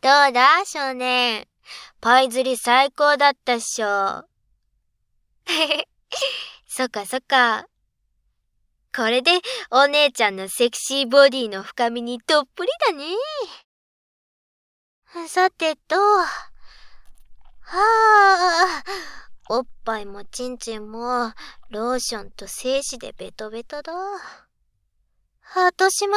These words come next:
末しなきゃ。<laughs> パイ釣りはこれがめんどいんだよね。あ？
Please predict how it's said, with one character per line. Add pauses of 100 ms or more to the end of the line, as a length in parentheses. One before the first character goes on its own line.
末
し
な
き
ゃ。 (1700)
<laughs> (680)
パ
イ
釣
り
は
こ
れ
が
め
ん
ど
い
ん
だ
よ
ね。 (1700)
あ？